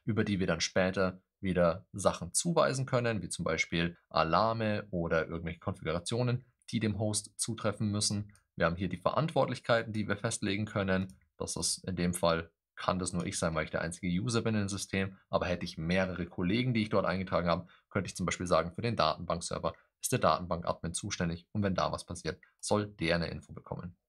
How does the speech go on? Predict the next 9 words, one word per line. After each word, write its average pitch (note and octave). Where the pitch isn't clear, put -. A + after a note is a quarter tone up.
Hier A2+
können F2+
wir F2+
noch F2
allgemeine F#2
Informationen G#2+
wie E2
Standort -
eintragen, F2+